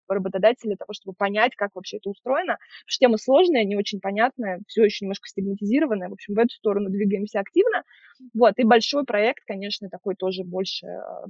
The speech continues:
би ту си-шный, это В К Фест. У нас есть флагманский фестиваль, который происходит обычно летом, в середине лета.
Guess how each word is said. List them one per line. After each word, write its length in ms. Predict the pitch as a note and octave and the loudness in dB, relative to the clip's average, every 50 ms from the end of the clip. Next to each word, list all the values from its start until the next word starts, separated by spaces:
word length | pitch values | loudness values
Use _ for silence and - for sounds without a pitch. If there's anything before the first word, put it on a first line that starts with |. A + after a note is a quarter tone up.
| - _ - | -18 _ -6
би 160 | F3+ F#3 G3+ | -4 -4 -4
ту 100 | - G#3+ | -4 -6
си-шный, 460 | G3+ - C#4+ F4+ - - - C#4 A3+ | 0 2 4 4 4 2 -2 -4 -4
это 160 | G3+ G#3 - F#3+ | -4 -4 -6 -8
В 40 | |
К 120 | - - F#3 | -8 -8 -4
Фест. 260 | - B3+ D#4 F#4 - _ _ _ _ _ _ _ _ _ | -2 -2 -2 -2 -4 _ _ _ _ _ _ _ _ _
У 60 | - | -12
нас 120 | G3+ G3 - | -12 -10 -12
есть 120 | F#3+ - | -8 -2
флагманский 500 | - G#3 G#3+ F#3+ F#3 F3+ F3+ _ - F#3 | 2 2 2 2 0 -4 -10 _ -18 -18
фестиваль, 400 | - - - - G3 A3 C#4 F4+ - _ _ _ _ _ _ _ _ _ _ _ _ _ _ _ _ | -18 -16 -8 -2 2 2 2 2 0 _ _ _ _ _ _ _ _ _ _ _ _ _ _ _ _
который 360 | A3+ G#3+ G#3 G3+ G3+ G#3 G#3 | -8 -6 -4 -4 -4 -4 -4
происходит 540 | - G#3 G3+ F#3+ _ - G#3 G#3 F#3+ F#3+ - | -4 -4 -6 -6 _ -4 -4 -2 -2 -4 -4
обычно 640 | F3+ F3+ F#3+ F#3+ - - F#3+ F3 E3+ F3+ - - - - G3 | -4 -4 -6 -6 -6 -10 -12 -12 -10 -10 -10 -10 -12 -12 -14
летом, 640 | G3 G3 G3 G#3 A#3+ B3 B3+ - G#3+ G3+ G3 F#3+ F#3 | -10 -6 2 4 4 4 4 2 -2 -4 -4 -6 -8
в 60 | - | -10
середине 340 | - - F#3 F#3 F#3+ G3+ F#3+ | -10 -10 -8 -6 -6 -2 0
лета. 260 | G3+ G3+ G3 - F#3 | 0 -2 -2 -4 -8